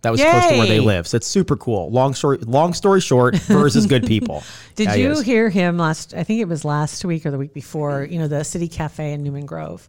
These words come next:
Speaker 1: Mm-hmm.
Speaker 2: Um, and they, they, they're really active on Twitter.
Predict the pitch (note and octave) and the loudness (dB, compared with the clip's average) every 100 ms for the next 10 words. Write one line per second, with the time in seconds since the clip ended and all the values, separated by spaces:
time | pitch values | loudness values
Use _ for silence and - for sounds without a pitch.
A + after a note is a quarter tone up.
0 | - B2+ A#2 C3 - D3+ C#3+ D3 E3+ - | -6 -4 -4 -8 -12 -10 -10 -12 -16 -20
1 | _ F3+ E3+ G3 F#3+ E3+ D#3+ D3+ F3 E3 | _ -4 -4 -4 -2 0 0 0 -2 0
2 | D3 C#3+ C#3+ - C#3 C#3 C#3 B2 C3+ C3 | -2 -4 -8 -8 -10 -10 -10 -10 -10 -12